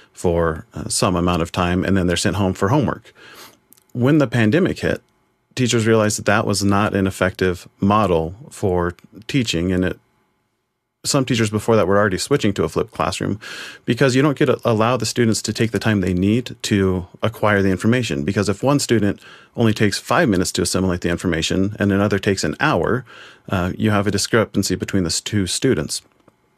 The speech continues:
So when I think of the flipped classroom, I think, what's the most effective way to pass the instruction from the teacher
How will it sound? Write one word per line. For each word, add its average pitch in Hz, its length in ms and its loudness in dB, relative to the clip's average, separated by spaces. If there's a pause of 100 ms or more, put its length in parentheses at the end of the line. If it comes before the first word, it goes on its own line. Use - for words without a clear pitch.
(340)
So 107 120 2
when 101 100 4
I 113 60 4
think 113 160 0
of 101 60 2
the 98 60 2
flipped - 280 0
classroom, 113 400 0
I 90 60 0
think, 95 200 -2
what's 101 200 2
the 113 80 2
most 110 220 2
effective 104 520 -2
way 104 420 0 (480)
to 95 260 0 (140)
pass 127 320 0
the 110 120 0
instruction 98 520 0
from 101 340 0
the 90 80 0
teacher 95 600 0